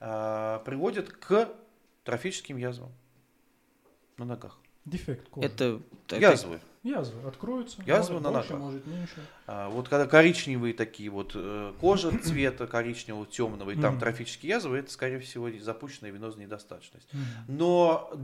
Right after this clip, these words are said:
Speaker 1: я, как я всегда пациентам говорю на приеме, до трофической язвы надо дожить еще в
Speaker 2: Я бы
Speaker 1: мудрец.
Speaker 2: сказал, до четвертой стадии.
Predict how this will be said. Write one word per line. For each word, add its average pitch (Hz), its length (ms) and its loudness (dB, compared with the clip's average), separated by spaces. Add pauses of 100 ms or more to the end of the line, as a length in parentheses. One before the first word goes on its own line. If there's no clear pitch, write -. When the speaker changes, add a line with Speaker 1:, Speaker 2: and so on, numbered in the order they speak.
(140)
Speaker 1:
я, 151 140 4
как 147 180 0
я 151 120 2
всегда 143 200 -2
пациентам 165 460 -4
говорю 117 380 0
на 107 100 -8
приеме, 113 440 -6
до 113 160 -6
трофической 135 520 -4
язвы 156 180 0
надо 127 180 -2
дожить 127 360 -2
еще - 200 -12
в - 40 -10
Speaker 2:
Я 143 120 -6
бы 139 40 -8
Speaker 1:
мудрец. 131 120 -8
Speaker 2:
сказал, 151 300 -6
до 143 100 -4
четвертой 127 560 -10
стадии. 147 360 -20